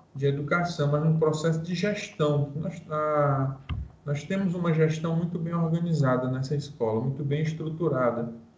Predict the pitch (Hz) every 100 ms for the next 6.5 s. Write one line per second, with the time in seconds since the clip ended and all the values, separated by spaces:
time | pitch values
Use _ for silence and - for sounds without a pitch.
0 | - _ - - 139 135 160 147 156 160
1 | - 175 - 147 151 151 147 151 147 151
2 | - 156 139 147 156 170 175 139 127 123
3 | 127 - _ _ 247 294 302 302 262 254
4 | 202 196 220 220 220 - - 175 175 175
5 | 165 160 160 156 156 160 156 - 135 139
6 | 160 190 - -